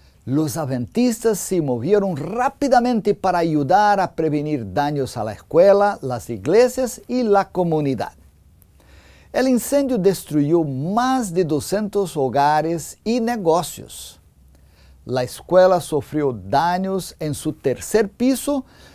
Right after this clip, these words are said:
mientras que treinta miembros de la iglesia perdieron sus hogares y propiedades. Los líderes y fieles adventistas en la región trabajaron arduamente para asegurar que se apagara el fuego.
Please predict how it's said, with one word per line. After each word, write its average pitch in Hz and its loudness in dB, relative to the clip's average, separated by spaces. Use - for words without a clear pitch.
mientras 180 -2
que 156 -6
treinta 233 -2
miembros 180 0
de 131 -2
la 127 -2
iglesia 147 -4
perdieron 135 -2
sus - -10
hogares 143 2
y 143 -4
propiedades. 120 -8
Los 131 0
líderes 196 0
y 147 0
fieles 151 0
adventistas 127 -4
en 131 -2
la 113 -2
región 127 -4
trabajaron 147 -4
arduamente 202 -2
para 147 -2
asegurar 180 0
que 165 -6
se 143 -4
apagara 147 -2
el 143 -2
fuego. 127 -2